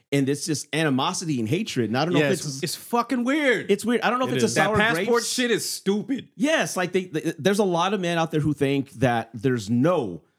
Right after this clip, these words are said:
Speaker 1: good women in the Western world to talk in the United States. So they're going to the Philippines. They're going to Colombia to
Speaker 2: But
Speaker 1: find
Speaker 2: when you,
Speaker 1: these
Speaker 2: but when you
Speaker 1: women.
Speaker 2: think about it,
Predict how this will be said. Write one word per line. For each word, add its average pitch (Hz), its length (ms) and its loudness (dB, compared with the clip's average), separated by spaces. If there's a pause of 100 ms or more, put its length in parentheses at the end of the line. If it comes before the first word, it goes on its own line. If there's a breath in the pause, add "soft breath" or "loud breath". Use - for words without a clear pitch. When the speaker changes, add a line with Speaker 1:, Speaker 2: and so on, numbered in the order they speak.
(220)
Speaker 1:
good 165 180 4
women 143 300 2
in 120 60 0
the 113 60 2
Western 120 360 0
world 107 220 0
to 104 60 -2
talk 117 280 0
in 110 60 0
the 101 60 -4
United 104 360 -2
States. 87 340 -4
So 113 180 -2
they're 110 120 -2
going 123 360 -4
to 123 220 -6
the 98 100 -6
Philippines. 95 640 -6
They're 107 80 -6
going 113 360 -4
to 101 320 -6 (340 soft breath)
Colombia 120 880 -2
to 127 80 -2
Speaker 2:
But 165 60 4
Speaker 1:
find 165 80 2
Speaker 2:
when 180 100 4
you, 123 60 0
Speaker 1:
these 123 80 0
Speaker 2:
but 170 100 0
when 175 140 0
you 208 60 0
Speaker 1:
women. - 80 -4
Speaker 2:
think 220 180 -2
about 127 300 0
it, 117 160 -8